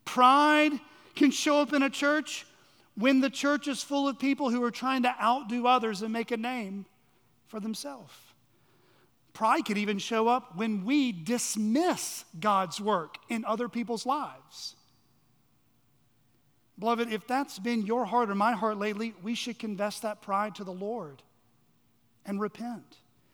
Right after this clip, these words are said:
God's kingdom is way bigger than our individual life, our individual family,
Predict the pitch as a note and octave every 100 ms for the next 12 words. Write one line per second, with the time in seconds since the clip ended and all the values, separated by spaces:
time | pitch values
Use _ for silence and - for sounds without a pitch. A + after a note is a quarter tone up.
0 | _ _ F#3+ A#3+ C#4+ A#3 - C4+ C#4 A#3+
1 | A3 F3 F#3 B3+ C4+ C4 C#4+ G#3 - -
2 | _ _ _ _ _ _ _ G#3 G#3+ F3
3 | A#3 C4 B3 A#3 A3+ G3+ G3 F3 G#3+ D4
4 | C#4+ - _ A#3+ C4 C4 A#3 A3+ G3+ F#3+
5 | - A#3 C4+ D4+